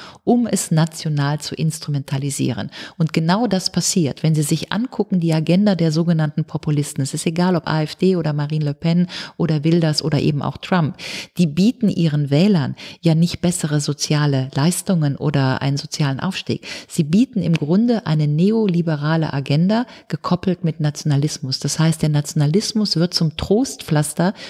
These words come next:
für die verlorene soziale Stellung. Das funktioniert über Angstdiskurse, das funktioniert über Instrumentalisierung. Aber wenn Sie sich das Parteiprogramm der A F D zum Beispiel angucken, äh, werden ja alleinerziehende Mütter oder so nicht besser gestellt in diesem Parteiprogramm und Arbeiter auch nicht.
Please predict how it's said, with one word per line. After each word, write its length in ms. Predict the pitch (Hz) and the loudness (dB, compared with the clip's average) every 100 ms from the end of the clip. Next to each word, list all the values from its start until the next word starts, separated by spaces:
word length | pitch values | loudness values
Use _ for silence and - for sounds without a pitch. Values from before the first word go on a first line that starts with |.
| - | -14
für 220 | - 185 | -2 0
die 340 | 190 185 180 _ - | 2 0 -2 _ -4
verlorene 540 | 156 156 175 185 165 | 0 2 2 0 -2
soziale 480 | 160 143 - 147 143 | -4 -6 0 2 2
Stellung. 460 | 147 - 131 101 - - - - | 0 -2 -2 -2 -6 -12 -12 -2
Das 140 | 165 | -2
funktioniert 520 | - 175 - 165 160 160 | 2 0 0 0 0 -2
über 220 | 147 - | -4 -2
Angstdiskurse, 720 | 254 - 220 - 208 202 190 | -2 -2 -4 -2 0 2 2
das 160 | 160 - | 0 0
funktioniert 440 | 170 - 160 160 | -2 0 -4 -2
über 200 | 160 - | -2 0
Instrumentalisierung. 1040 | 180 - 165 147 147 135 - 180 226 233 233 - - - | -2 0 0 0 0 0 2 4 4 2 0 -6 -8 0
Aber 160 | 160 | 4
wenn 140 | 160 151 | 6 4
Sie 60 | |
sich 160 | 151 156 | 4 2
das 160 | 147 | -2
Parteiprogramm 640 | - 156 151 165 151 151 151 | -2 0 0 0 0 0 2
der 160 | 131 | 2
A 100 | 139 | 2
F 120 | 139 | 2
D 160 | - 185 | 2 0
zum 160 | - 190 | 2 0
Beispiel 280 | 175 - | 2 0
angucken, 540 | - 160 - 175 165 151 - - - | 0 0 0 -2 -2 -4 -6 -10 -4
äh, 300 | 151 135 131 | -2 0 0
werden 220 | 147 156 151 | 2 2 2
ja 140 | 143 | 2
alleinerziehende 600 | 139 143 151 - 156 139 | 2 2 0 0 -2 0
Mütter 300 | 143 160 160 | -2 -4 -4
oder 140 | 147 | -4
so 100 | 147 | -2
nicht 160 | 147 143 | 0 0
besser 280 | 185 - 147 | 0 2 2
gestellt 340 | 139 - - - | 2 2 0 0
in 60 | |
diesem 200 | 135 135 | 0 0
Parteiprogramm 680 | - - 147 - 143 113 139 | -2 0 0 0 -4 -2 -2
und 160 | 135 131 | -2 0
Arbeiter 500 | 139 151 143 147 - | 2 2 0 -2 0
auch 180 | 190 | -2
nicht. 240 | 143 170 | 0 0